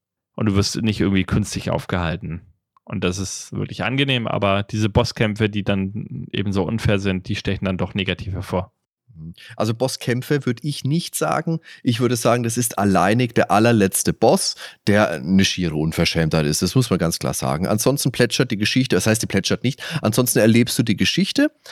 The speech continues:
Speaker 2: hast auch Kämpfe, die manchmal ein bisschen fordernder sind. Stichpunkt der gegen Luca Blight. Das ist der erste im Spiel, wo ich das erste Mal gedacht hab, „Ohoho,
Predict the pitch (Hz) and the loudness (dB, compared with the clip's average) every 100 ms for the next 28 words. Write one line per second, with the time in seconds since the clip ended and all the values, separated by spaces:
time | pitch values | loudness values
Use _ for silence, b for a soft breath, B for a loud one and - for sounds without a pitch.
0 | B B 147 208 - 131 - 131 143 - | B B 2 2 2 2 2 2 2 4
1 | 180 180 131 117 127 131 262 - 190 170 | 4 6 4 4 2 2 2 0 2 4
2 | 156 139 92 - 156 170 226 220 190 - | 2 0 0 2 6 6 6 2 2 2
3 | 180 185 - - - - 127 - 139 135 | 4 4 2 -4 -2 2 2 2 2 2
4 | 110 110 110 107 107 107 - - 90 82 | 2 2 2 2 2 0 -2 0 2 2
5 | 196 - - 120 123 113 76 90 151 143 | 2 -2 -4 -2 -2 0 2 2 2 -2
6 | 139 - 135 143 127 127 175 156 - 120 | -2 -2 0 0 0 2 0 0 0 0
7 | - 135 127 139 127 101 104 104 147 | 0 0 0 0 0 2 2 4 2